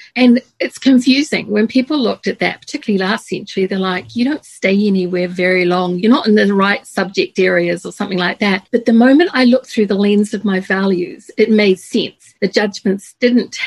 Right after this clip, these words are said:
hit home because they weren't true for me. They were a sort of a chauvinism. "This is how we do it. You stay in a job for life. You're loyal. You never leave." You've had quite an interesting movement, career and academically.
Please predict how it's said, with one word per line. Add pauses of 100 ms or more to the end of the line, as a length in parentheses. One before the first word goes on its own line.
hit
home
because
they
weren't
true
for
me.
They
were
a
sort
of (220)
a
chauvinism.
"This
is
how
we
do
it.
You
stay
in
a
job
for
life.
You're
loyal.
You
never
leave." (280)
You've
had
quite (120)
an
interesting
movement,
career
and
academically.